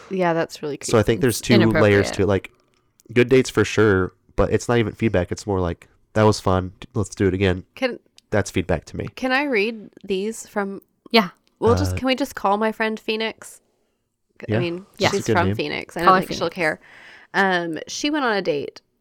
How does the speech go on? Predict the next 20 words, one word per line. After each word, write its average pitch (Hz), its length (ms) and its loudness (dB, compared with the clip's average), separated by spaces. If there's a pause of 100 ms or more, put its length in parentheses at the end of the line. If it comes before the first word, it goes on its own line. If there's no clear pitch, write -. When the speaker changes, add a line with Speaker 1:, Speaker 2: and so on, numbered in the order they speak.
(160)
Speaker 1:
and 185 160 -6
she, - 300 -8
she - 200 0
actually 208 360 0
just 185 340 -2
sent 120 160 -6
me 180 140 -2
this 175 180 -2
screenshot 160 800 -4 (400)
not 170 340 2
even 160 240 2
fifteen - 360 -8
minutes - 300 -10
ago, 151 320 -2
so 175 240 0
I'm 165 140 -2
just 180 200 -12
gonna 170 180 -8
read 156 160 -4
it. - 180 -6